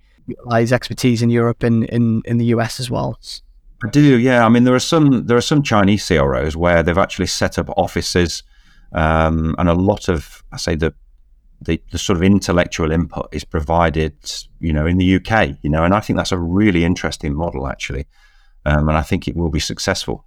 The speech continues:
Speaker 2: You know, I think that will be successful. You know, the communication then, you know, in terms of the right, the same time zone, all that, all that stuff, uh, you know, makes a difference. And especially when biotechs are, you know, they want to move fast, you know, and make the right decisions. You know, they only have a finite amount of cash. And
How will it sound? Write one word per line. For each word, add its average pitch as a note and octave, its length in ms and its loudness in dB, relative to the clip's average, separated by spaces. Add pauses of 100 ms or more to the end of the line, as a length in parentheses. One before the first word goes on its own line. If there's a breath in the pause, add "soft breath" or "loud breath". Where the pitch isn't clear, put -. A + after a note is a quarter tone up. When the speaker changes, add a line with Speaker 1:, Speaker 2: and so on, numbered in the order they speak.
Speaker 2:
You C#2 80 -8
know, D2 140 -4
I D#2 40 -6
think D2 200 -6
that - 140 -8
will D2 100 -6
be D2 100 -4
successful. - 480 -4
You D#2+ 60 0
know, D#2 120 0
the D2+ 100 -2
communication F2+ 760 0
then, E2 300 2
you D#2 60 0
know, D2 80 0
in D2 80 -4
terms D2 180 -4
of C#2+ 60 -6
the D2+ 100 -2
right, D2 200 -2
the - 100 0
same D2 220 -4
time E2+ 340 2
zone, D#2+ 240 0
all D#2+ 160 -2
that, C#2+ 160 -2
all E2 160 -4
that C#2+ 180 -2
stuff, - 320 -6 (640 soft breath)
uh, D2+ 360 0
you D#2 100 0
know, D2 80 0
makes E2 260 -2
a D#2+ 40 -4
difference. D2+ 420 -4
And D2+ 100 -4
especially D#2+ 340 -4
when D2 140 0
biotechs D2+ 600 -2
are, D2+ 240 -2 (400)
you F#2 80 -2
know, D2+ 140 2
they E2 140 2
want E2 400 0
to E2 120 0
move D#2 300 0
fast, - 520 -4
you C#2+ 60 -4
know, D2 160 -2
and D#2 140 -2
make D#2 220 -4
the D2+ 140 -6
right D#2+ 380 0
decisions. D2 560 -6
You D2+ 80 -4
know, D2 140 -4
they D2 100 -2
only D#2+ 220 -2
have D2 140 -2
a D2 60 -4
finite D#2 500 -2
amount D2 300 -4
of - 120 -16
cash. D2+ 320 -6
And D#2 180 -6